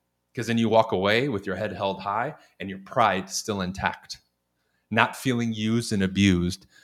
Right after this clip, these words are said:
because you gave in to peer pressure. Okay? It takes a lot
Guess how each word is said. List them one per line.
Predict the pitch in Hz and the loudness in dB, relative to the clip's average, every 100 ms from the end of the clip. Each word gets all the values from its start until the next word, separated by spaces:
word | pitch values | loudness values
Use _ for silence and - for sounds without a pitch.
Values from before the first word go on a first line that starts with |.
| _ _ | _ _
because | 95 113 92 90 | -4 0 0 -2
you | 98 | -8
gave | 95 95 | -6 -6
in | 90 90 | -6 -10
to | 92 | -12
peer | - 82 | -12 -12
pressure. | 82 - - - _ _ _ _ _ _ _ _ _ _ _ _ | -12 -12 -14 -18 _ _ _ _ _ _ _ _ _ _ _ _
Okay? | 90 104 - _ _ _ | -6 -6 -8 _ _ _
It | 104 | -6
takes | - 151 - | 2 2 4
a | 107 | 0
lot | 92 110 98 | 0 -2 -2